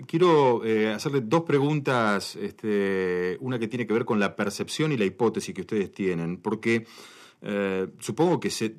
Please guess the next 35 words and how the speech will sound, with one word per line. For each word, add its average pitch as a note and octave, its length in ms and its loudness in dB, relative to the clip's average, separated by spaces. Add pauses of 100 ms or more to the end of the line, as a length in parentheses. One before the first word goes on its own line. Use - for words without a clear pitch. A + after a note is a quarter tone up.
se - 140 -6
descarta C#3+ 420 -4
que F2+ 120 -6
fueran B2+ 600 -2 (320)
intencionalmente A#2+ 1000 -2
a A#2 120 0
buscar D#3+ 460 0
a C#3 80 0
Facundo C3 920 0 (100)
para, B2+ 460 2 (260)
este, - 480 -6
asesinarlo. F#2+ 800 -2
La - 120 0
hipótesis C3 520 0
es, C#3+ 300 2
se - 160 -4
le G#2 120 2
fue C3 220 2
la B2+ 180 4
mano B2 680 2
en G#2+ 220 0
una G2 540 0
sesión A#2 640 0
como F2 260 -6
tantas A2 600 0 (340)
de G#2 720 4
torturas, B2 720 2
de F#2+ 80 2
apremios A#2+ 760 2
en, F2+ 200 -4
en F2 220 -8
al-, F2 220 -8
en G2 80 -4
alguna G2+ 240 0
comisaría. C3+ 680 0